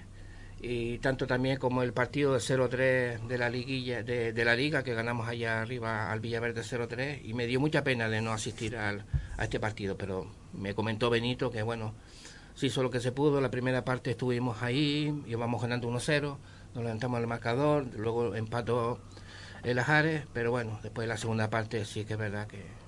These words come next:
que, bueno, nos vinimos un poquito abajo, tuvimos bastantes, eh, oportunidades de marcar, pero bueno, esto es fútbol y, y bueno, cuando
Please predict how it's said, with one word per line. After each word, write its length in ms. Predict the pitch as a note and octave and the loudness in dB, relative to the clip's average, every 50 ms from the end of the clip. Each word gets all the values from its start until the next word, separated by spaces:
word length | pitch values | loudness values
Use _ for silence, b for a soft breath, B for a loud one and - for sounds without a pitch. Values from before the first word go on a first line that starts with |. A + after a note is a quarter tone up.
| - - - | -18 -16 -12
que, 80 | - | -10
bueno, 220 | G2+ G2 - F#2+ A2 | -8 -8 -8 -8 -6
nos 160 | G#2+ G#2 G2+ | -4 -2 -2
vinimos 260 | A2 G#2 A2 A2 A2 | 0 0 2 2 0
un 60 | G#2 | 0
poquito 260 | A2+ A#2 A2 G#2+ A#2 | 0 -2 -4 -2 -2
abajo, 380 | A2+ A#2+ C#3 C3+ C3 - B2 A2+ | 2 2 2 2 2 -2 -4 -2
tuvimos 360 | A2+ A2+ A#2+ B2 B2 A#2+ G#2 | 0 0 0 2 0 0 0
bastantes, 520 | A#2 A2 A2 - B2 A2+ G#2+ A#2 A2 G#2+ B B B B B B B B B B B - | -2 -4 -2 -2 -4 -4 -2 -4 -4 -6 B B B B B B B B B B B 0
eh, 400 | A#2 A#2 A2 A2 A2 G#2+ G#2+ G#2 | 0 2 2 2 2 2 0 0
oportunidades 800 | - A#2+ A2 A2+ B2 A2+ A2 B2 A#2 A#2 A#2 A#2 B2+ C3 B2+ A#2+ | 2 0 2 2 2 0 2 -2 -2 0 2 2 2 2 2 2
de 80 | A#2+ A2 | 0 2
marcar, 460 | A2 A2+ A2 A2+ D#3+ D#3+ E3 D#3+ - b b b b b b b b b b b b b b b - | 2 0 0 2 4 4 4 4 2 b b b b b b b b b b b b b b b 2
pero 140 | A#2+ A2+ A#2 | 4 6 6
bueno, 260 | C3 C3+ A#2+ A2 A#2 | 6 4 4 2 0
esto 240 | A2 A2+ C3 B2 A#2+ A2+ | 0 0 0 0 2 2
es 100 | A2 G#2+ | 0 0
fútbol 400 | - B2+ B2 C3 B2+ B2+ A2+ G#2+ | 0 0 0 2 2 0 0 0
y, 480 | G#2+ G#2 G2 G2 G2 G2 G2 G#2 G#2 G#2+ | -2 -2 -4 -4 -6 -6 -8 -8 -8 -6
y 60 | G#2+ | -2
bueno, 300 | G2+ A2+ G#2+ G#2 G2+ - | -2 -2 -2 -2 -4 -2
cuando 680 | - G#2+ G#2+ G2+ G#2 G#2+ G#2 G#2 G#2 G2+ G2+ G2+ G2+ | -2 -2 0 0 0 0 0 0 0 0 -2 -4 -6